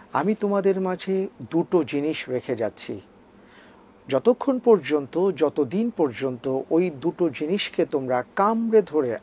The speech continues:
আঁকড়ে ধরে থাকবে, ততদিন পর্যন্ত তোমরা বিচ্যুত হবে না, তোমাদের পদস্খলন ঘটবে না।" তার মানে হলো, কোরআন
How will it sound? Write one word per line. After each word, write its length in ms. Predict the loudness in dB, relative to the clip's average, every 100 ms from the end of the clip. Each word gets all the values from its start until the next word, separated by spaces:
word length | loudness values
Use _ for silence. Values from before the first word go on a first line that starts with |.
| 0
আঁকড়ে 380 | 0 0 2 2
ধরে 240 | 2 -2
থাকবে, 380 | -2 -6 -6 -10 -10 -20 -20 -20 -4
ততদিন 420 | -2 -2 -2 -2 -2
পর্যন্ত 440 | -4 -2 -6 -6
তোমরা 300 | -6 -4 -6
বিচ্যুত 480 | -4 -6 -8 -6 -2
হবে 320 | 0 -2 -6
না, 200 | -8 -12 -16 _ -4
তোমাদের 340 | -2 0 -2 -2
পদস্খলন 640 | -2 -2 -6 -8 -8 -6 -8
ঘটবে 340 | -8 -8 -8
না।" 160 | -10 -12 -16 _ _ _ -20 -20 _ -8
তার 140 | -6
মানে 280 | -4 -4 -4
হলো, 300 | -2 -2 -4 -8 -18 -20 -20 -20 -8
কোরআন 500 | 4 6 6 4 0